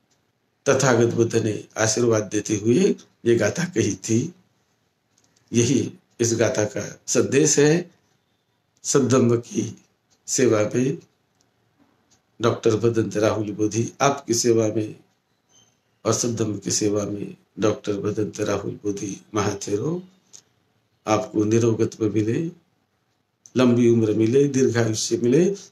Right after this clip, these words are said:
बहुत सुख शांति से आपकी जीवन यात्रा चलती रहे।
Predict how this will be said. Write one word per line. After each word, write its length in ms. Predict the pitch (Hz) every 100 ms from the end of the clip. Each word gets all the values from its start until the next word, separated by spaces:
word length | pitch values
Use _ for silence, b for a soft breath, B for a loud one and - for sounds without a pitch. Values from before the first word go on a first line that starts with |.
| -
बहुत 600 | 143 175 196 208 214 -
सुख 300 | - 165 160
शांति 560 | - 143 139 127 127
से 160 | 120 131
आपकी 420 | 117 113 - 120
जीवन 360 | 120 123 113 117
यात्रा 360 | 113 110 113
चलती 420 | 107 - 104 - 117
रहे। 240 | 107 117